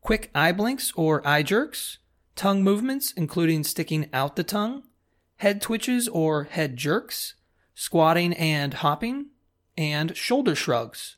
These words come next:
The usual symptoms of complex tics are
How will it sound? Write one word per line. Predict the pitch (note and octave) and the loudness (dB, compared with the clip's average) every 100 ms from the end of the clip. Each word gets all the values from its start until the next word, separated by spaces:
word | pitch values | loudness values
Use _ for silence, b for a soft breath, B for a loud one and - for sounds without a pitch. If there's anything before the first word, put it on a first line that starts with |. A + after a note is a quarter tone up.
| _ _ _ _ | _ _ _ _
The | - | 0
usual | G#3 B3+ A#3 A3 G#3 | 4 6 6 2 2
symptoms | G3+ G3+ F#3 E3 - | 0 2 2 0 2
of | D#3 D3 C3 | 2 2 -2
complex | - A#3 D#4 F#3+ D#3 - | -2 0 0 0 -2 -2
tics | - D3 D3+ - - | -4 -4 -4 -6 -2
are | C3 B2 F3+ C4 | 0 2 -2 -6